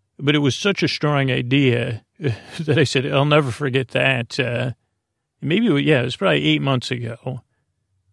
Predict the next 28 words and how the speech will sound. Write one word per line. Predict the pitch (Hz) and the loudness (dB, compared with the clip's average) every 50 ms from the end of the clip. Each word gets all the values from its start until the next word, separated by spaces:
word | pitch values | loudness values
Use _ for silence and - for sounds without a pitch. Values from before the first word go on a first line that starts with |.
| _ _ - | _ _ -4
And | 165 139 135 135 | -2 0 2 2
yeah, | 135 139 123 - - | 4 4 4 2 2
it | 123 | 2
was | 131 131 - | 0 0 0
probably | - 156 151 143 139 143 | -2 0 2 2 4 4
eight | 143 143 | 4 4
months | 143 139 135 123 - - | 4 4 2 0 0 -4
ago. | 123 127 123 123 | -6 -6 -6 -6
And | 127 127 | -6 -6
I | 120 | -6
said, | - - 123 131 | -4 -2 0 2
"Okay." | 139 135 - 123 120 127 123 120 120 117 - _ _ _ _ _ _ _ - | 0 0 0 -2 -2 -2 -2 -4 -6 -6 -10 _ _ _ _ _ _ _ -4
And | 147 131 147 | -2 2 2
then | 143 147 | 4 4
I | 147 | 4
went | 147 147 127 | 2 2 2
back | 143 139 131 123 - - | 2 2 2 2 2 0
on | 135 131 127 123 120 | -2 0 0 -2 -2
to | - 139 | -2 -2
whatever | 123 131 131 135 131 127 | 0 2 2 2 2 2
the | 120 | -2
series | - - 143 131 123 120 107 - | -2 -2 -2 0 0 0 -2 -4
was, | 131 127 127 123 117 110 - - | -4 -4 -4 -6 -6 -6 -6 -6
uh, | 135 127 120 117 120 120 117 117 | -6 -4 -4 -4 -4 -6 -4 -2
probably | 127 135 135 127 123 127 127 123 123 127 | 2 4 4 4 4 2 2 2 2 2
After | 123 120 123 - - 139 123 | 2 0 -2 -2 -4 -4 -2
Glass | 131 123 123 120 117 - | 0 0 0 0 0 -2
Slipper. | - - 143 135 120 - - 127 123 120 120 120 120 117 - | -2 0 0 0 0 0 -2 -2 -2 -2 -2 -2 -4 -6 -8